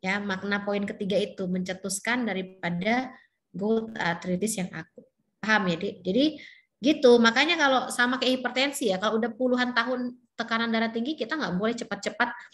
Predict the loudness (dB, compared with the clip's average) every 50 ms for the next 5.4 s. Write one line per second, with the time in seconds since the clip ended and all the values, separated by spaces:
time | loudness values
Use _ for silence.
0 | -20 -20 -20 -20 -20 _ _ 2 4 6 6 6 6 6 4 4 4 4 4 4
1 | 4 4 4 2 0 0 0 0 2 2 2 2 2 2 2 0 0 0 -2 -2
2 | -2 0 0 0 0 -2 -2 -2 -2 -2 -2 -4 -4 -4 -4 -2 -2 -4 -4 -6
3 | -6 -4 -2 -2 -2 -2 -2 -2 -2 0 -2 -2 -2 -4 -6 -6 -4 -6 -4 -2
4 | -2 -2 -2 -2 -4 -4 -2 0 0 0 -2 -4 -6 -4 -2 0 0 0 2 2
5 | 2 2 2 2 0 -2 -2 -2 -2